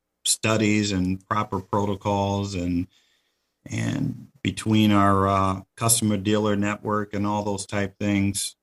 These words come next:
you know, we always keep people first and foremost and their safety. And,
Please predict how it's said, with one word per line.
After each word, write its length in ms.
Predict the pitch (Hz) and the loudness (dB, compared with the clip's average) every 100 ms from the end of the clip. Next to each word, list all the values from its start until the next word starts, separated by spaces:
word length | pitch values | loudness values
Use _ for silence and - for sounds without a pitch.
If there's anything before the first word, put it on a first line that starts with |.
| _ _ | _ _
you 140 | 120 101 | -4 -2
know, 160 | 98 | 0
we 220 | 98 104 | 0 0
always 380 | 98 101 101 98 | 0 0 0 0
keep 280 | - 104 - | -2 -8 -8
people 340 | - - - | -8 -8 -4
first 380 | 92 104 104 107 | -4 0 -2 0
and 140 | 95 95 | -2 -2
foremost 720 | 107 107 104 107 117 - - | -4 -2 -2 -4 -8 -12 -10
and 140 | 104 95 | -4 -2
their 120 | 98 | -2
safety. 520 | - 101 101 - 104 | -4 -4 -4 -4 -2
And, 260 | 95 95 | 0 0